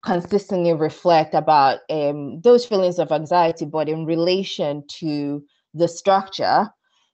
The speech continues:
which is the case here. You know, it is, uh, it is about the structure, but it's also about me as an academic outside of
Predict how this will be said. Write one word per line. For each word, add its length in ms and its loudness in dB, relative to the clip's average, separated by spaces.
which 240 0
is 220 4
the 100 4
case 360 0
here. 240 0
You 180 -6
know, 240 -2
it 120 -2
is, 200 -2
uh, 60 0
it 480 0
is 140 -4
about 340 0
the 80 -8
structure, 480 -4
but 200 -2
it's 140 -4
also 460 4
about 420 2
me 520 -2
as 200 -4
an 100 -4
academic 840 -2
outside 920 2
of 420 2